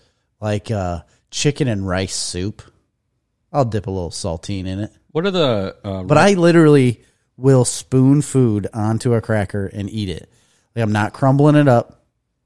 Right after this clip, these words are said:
Speaker 1: I'm, I'm eating each bite. That's the problem is because, like, five Ritz crackers is, like, eighty-five calories, and I'll eat, like, three <laughs> sleeves of 'em.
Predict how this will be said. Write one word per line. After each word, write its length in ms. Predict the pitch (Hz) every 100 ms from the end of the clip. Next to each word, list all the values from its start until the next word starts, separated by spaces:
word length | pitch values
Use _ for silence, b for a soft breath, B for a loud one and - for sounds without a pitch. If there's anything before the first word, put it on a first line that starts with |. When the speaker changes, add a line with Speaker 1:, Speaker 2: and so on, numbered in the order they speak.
| _ _ _ _ -
Speaker 1:
I'm, 200 | 98 98 -
I'm 240 | 101 101 _ _ -
eating 460 | 117 113 110 107 _ -
each 280 | 117 95
bite. 260 | - 101 - B B -
That's 220 | 135 -
the 80 | 110
problem 340 | 160 185 110
is 100 | 90
because, 460 | 95 101 107 92 - _ _ _ _ _ -
like, 140 | 107 -
five 540 | - 147 135 147 135
Ritz 220 | 127 127
crackers 520 | - 113 113 107 92
is, 140 | 98 87
like, 140 | 95 95
eighty-five 460 | 101 98 101 95
calories, 460 | - 98 101 117 113
and 100 | 104
I'll 120 | 113
eat, 120 | 113
like, 180 | 98 92
three 320 | - - 135
<laughs> 0 |
sleeves 540 | 143 - 123 110 104 -
of 120 | -
'em. 160 | 101